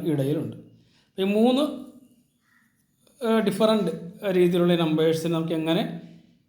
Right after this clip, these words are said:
ഏ, മൾട്ടിപ്ലൈ ചെയ്യാമെന്ന് നോക്കാം ഈസി ആയിട്ട്. അപ്പോൾ ആദ്യം നമ്മൾ ചെയ്യുന്നത് ഈ ആറും നാലും കൂടെ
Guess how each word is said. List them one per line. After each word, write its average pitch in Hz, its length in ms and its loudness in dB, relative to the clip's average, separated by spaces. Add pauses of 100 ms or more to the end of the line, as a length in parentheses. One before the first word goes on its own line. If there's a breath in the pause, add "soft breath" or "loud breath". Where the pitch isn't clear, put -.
(220)
ഏ, 190 80 0
മൾട്ടിപ്ലൈ 190 600 2 (320)
ചെയ്യാമെന്ന് 160 340 2
നോക്കാം 156 260 -2
ഈസി 151 300 0
ആയിട്ട്. 117 280 -8
അപ്പോൾ - 300 -6
ആദ്യം 202 240 2
നമ്മൾ 185 180 2
ചെയ്യുന്നത് 151 400 0 (460 soft breath)
ഈ 190 100 -2
ആറും 185 720 2
നാലും 196 720 2
കൂടെ 214 260 0